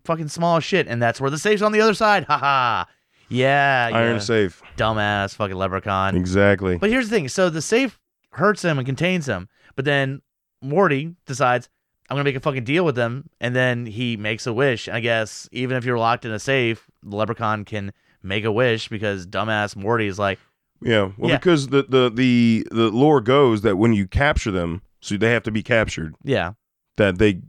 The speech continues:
Speaker 2: c-, grant, they, you have, that they, you have to grant them three wishes.
Speaker 1: Right.
Speaker 2: The Leprechaun has to grant the person that caught him three wishes. So I think they were going with the fact that since he was caught, that he could still grant the wishes.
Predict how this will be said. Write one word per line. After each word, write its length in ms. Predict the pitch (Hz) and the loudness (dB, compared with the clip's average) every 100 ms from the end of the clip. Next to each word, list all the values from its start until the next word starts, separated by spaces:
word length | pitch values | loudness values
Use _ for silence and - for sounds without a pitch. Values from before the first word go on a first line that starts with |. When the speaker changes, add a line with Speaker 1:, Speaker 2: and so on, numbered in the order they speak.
| - | -14
Speaker 2:
c-, 100 | - - | -14 -2
grant, 280 | 110 101 - | 0 0 0
they, 220 | 101 90 - _ _ _ | 0 0 -6 _ _ _
you 200 | 101 104 | 0 2
have, 120 | 104 98 | 4 2
that 120 | 95 | 2
they, 100 | 101 | 4
you 280 | 98 98 92 | 4 2 2
have 160 | 101 98 | 0 0
to 60 | |
grant 300 | 80 101 98 | 0 2 2
them 140 | 95 90 | 0 2
three 160 | 95 | 2
wishes. 320 | 87 123 - 127 | 4 0 0 -4
Speaker 1:
Right. 120 | 104 | -2
Speaker 2:
The 60 | 107 | 0
Leprechaun 300 | 123 - 113 | 0 2 0
has 100 | 98 | -2
to 40 | |
grant 200 | 98 104 | -2 -2
the 60 | 92 | 0
person 240 | 107 95 | -2 0
that 80 | 87 | -2
caught 180 | 117 113 | 2 2
him 80 | 98 | 2
three 120 | 98 | 2
wishes. 340 | 107 110 73 - - - | 2 0 -4 -12 -20 -8
So 100 | 107 | -2
I 20 | |
think 160 | 127 147 | 2 2
they 80 | 120 | 2
were 80 | |
going 380 | 101 123 123 113 | 2 4 4 4
with 180 | 110 104 | 4 2
the 80 | 98 | 2
fact 280 | 113 104 110 | 2 2 2
that 140 | 101 | 0
since 180 | 113 104 | 0 0
he 60 | |
was 120 | 90 - | -2 2
caught, 360 | 151 127 101 _ _ _ _ | 4 4 2 _ _ _ _
that 120 | - 107 | 0 2
he 100 | 104 | 2
could 100 | 104 | 0
still 180 | 127 104 | 2 2
grant 240 | 104 95 | 2 0
the 60 | 95 | 2
wishes. 420 | 110 - 76 | 2 0 -8